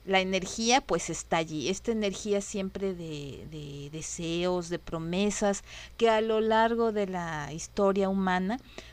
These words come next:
pues encontramos muchas leyendas, muchos cuentos, muchas narraciones de hace cientos de años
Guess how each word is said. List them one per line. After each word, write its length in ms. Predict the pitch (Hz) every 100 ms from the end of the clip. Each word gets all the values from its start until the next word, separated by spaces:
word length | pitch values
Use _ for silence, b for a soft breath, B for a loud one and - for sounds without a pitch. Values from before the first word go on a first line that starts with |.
| -
pues 180 | 202 220
encontramos 640 | 220 226 220 240 247 262
muchas 460 | 240 233 226 240 214
leyendas, 600 | 190 175 185 196 190 185
muchos 400 | 185 185 190 -
cuentos, 880 | - 175 175 175 170 - 170 165 - B B B
muchas 480 | 180 190 - 196 190
narraciones 1120 | 190 180 170 175 - 196 190 196 190 190 - - - - -
de 200 | 180 180
hace 220 | 190 -
cientos 520 | - 240 277 277 226
de 140 | 196
años 420 | 185 185 190 196